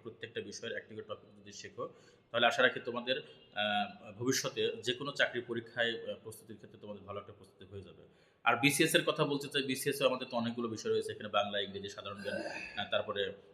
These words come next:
উম, তথ্য প্রযুক্তি, তারপরে, আহ, গণিত, আহ, তারপরে রা-, রাষ্ট্রবিজ্ঞান সম্পর্কিত আছে, তারপর মানসিক দক্ষতা আছে, এরপরে বিজ্ঞান সম্পর্কিত আছে।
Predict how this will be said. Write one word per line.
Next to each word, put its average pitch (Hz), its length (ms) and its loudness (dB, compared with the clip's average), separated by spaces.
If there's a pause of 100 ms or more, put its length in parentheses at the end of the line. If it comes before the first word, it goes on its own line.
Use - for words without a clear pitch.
(180)
উম, 92 380 -10
তথ্য 113 260 -6
প্রযুক্তি, 101 420 -8
তারপরে, 98 420 -4
আহ, 92 540 -10 (100)
গণিত, 107 260 -2 (440)
আহ, 95 300 -10
তারপরে 95 240 -12 (200)
রা-, 92 360 -8
রাষ্ট্রবিজ্ঞান 98 460 -8
সম্পর্কিত 95 460 -14 (320)
আছে, 92 200 -16
তারপর 92 260 -16
মানসিক 92 360 -12
দক্ষতা 92 320 -16
আছে, 87 260 -12 (480)
এরপরে 95 420 -10 (1400)
বিজ্ঞান 135 340 8
সম্পর্কিত 104 440 0
আছে। 98 280 -6